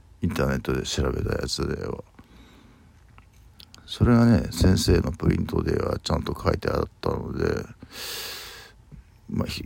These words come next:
あの、ラップ以外の部分では、まあ、割かし歌えたかなとは思うんですけど、えー、ラップのところはやっぱりちょっと大変でしたね。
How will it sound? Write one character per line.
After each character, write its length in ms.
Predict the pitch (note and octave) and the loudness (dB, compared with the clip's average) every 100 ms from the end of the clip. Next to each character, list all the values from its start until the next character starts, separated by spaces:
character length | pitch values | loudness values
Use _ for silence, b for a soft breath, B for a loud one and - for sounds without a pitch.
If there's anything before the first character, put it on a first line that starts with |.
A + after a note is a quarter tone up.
| - - | -6 -4
あ 220 | - F2+ F2 | 2 4 6
の、 180 | E2+ | 4
ラ 160 | D2+ F2+ | 4 2
ッ 80 | - | 2
プ 200 | - B2+ | 4 6
以 100 | C#3 | 8
外 200 | C#3+ C3+ | 8 8
の 140 | F#2 | 8
部 160 | F#2 F2 D#2+ D#2+ | 6 4 2 2
分 160 | E2 | 4
で 100 | E2+ | 4
は、 840 | F2+ - - - - F2+ F2 F2 E2 | 4 2 -2 -6 0 2 2 0 0
ま 200 | F2+ F2 | 0 0
あ、 60 | |
割 240 | - D2+ E2+ | 2 2 4
か 120 | F#2+ | 2
し 180 | F#2+ A2 | 4 6
歌 380 | G2+ E2+ F2 C#2 | 6 4 0 -2
え 80 | - | -2
た 360 | - - - - - - - | -4 -4 -6 -10 -16 -20 -12
か 100 | - | -4
な 320 | - E2+ - - | 0 0 -2 -6
と 120 | - | -6
は 400 | B1+ G1+ A#1 G#1 | -6 -4 -6 -6
思 240 | - D2 D2 | -6 -4 -4
う 40 | |
ん 20 | |
で 80 | G1+ - | -6 -6
す 200 | - - - - | -6 -6 -6 -8
け 80 | |
ど、 160 | - - - B B B B B B B B - - | -6 -8 -12 B B B B B B B B -14 -6
え 20 | |
ー、 760 | C#2 B1 - - B1+ - - - | -4 -2 -4 -4 -6 -6 -6 -4
ラ 100 | C#2 | -4
ッ 20 | |
プ 180 | - A2+ | 4 6
の 100 | G#2+ | 10
と 120 | - | 12
こ 40 | D2 - | 12 10
ろ 80 | - | 4
は 80 | C#2+ | 0
や 60 | |
っ 40 | - | 6
ぱ 140 | - | 8
り 60 | - | 8
ち 120 | - | 4
ょ 20 | |
っ 20 | |
と 200 | - - B B B B B - | -4 -8 B B B B B 0
大 140 | C#2 | 2
変 140 | D#2 D#2+ | 4 2
で 100 | E2 | -2
し 80 | |
た 120 | - - | -2 -2
ね。 240 | C#2+ | -4